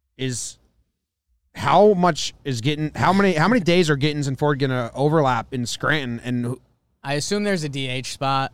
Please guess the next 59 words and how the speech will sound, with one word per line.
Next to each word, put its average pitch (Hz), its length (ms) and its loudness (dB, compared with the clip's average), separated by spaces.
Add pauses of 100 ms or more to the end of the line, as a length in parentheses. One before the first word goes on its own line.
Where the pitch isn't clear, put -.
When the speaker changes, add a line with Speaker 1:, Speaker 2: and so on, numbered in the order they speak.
Speaker 2:
so 123 120 -6
you 127 40 -6
Speaker 1:
Okay, 110 220 -4
Speaker 2:
could 110 100 -8
probably 120 280 -6
Speaker 1:
okay. 104 80 -10
Speaker 2:
figure 120 200 -8
that 120 180 -6
out. 117 440 -8
But, 113 260 -12 (140)
yeah, 156 320 -2
no, 127 240 -4
that, 123 240 -6
that 127 180 -6
thought 127 220 -6
<laughs> - 0 -
did 127 100 -10
just 127 280 -8
go 127 120 -6
through 120 160 -12
my 123 160 -10
head, 117 180 -12
too, 123 140 -12
and 117 100 -10
is 113 120 -14
a - 40 -14
little 117 140 -10
scary. 113 420 -12 (360)
Uh, 131 320 -2 (140)
yeah, 240 260 0
and 214 100 2
I, 208 160 2
I'm 196 220 0
with 190 260 -2
you. 196 240 2
I'd, 151 320 0
I'd 139 200 -2
assume 170 520 -4
Gittins 160 320 -6
gets 156 160 -6
the 135 60 -10
call 151 240 0
at 147 60 -4
this 151 120 -4
point. 165 240 -8
Like 135 180 -6
you 139 240 -6
mentioned, 143 640 -8 (280)
the 135 80 -12
Yankees 135 480 -8
have 127 340 -6
some 131 180 -10
easy 123 400 -10
forty-man 123 840 -10
moves 120 400 -12
that 117 160 -14
they 117 120 -10
can 110 220 -18
do 123 360 -12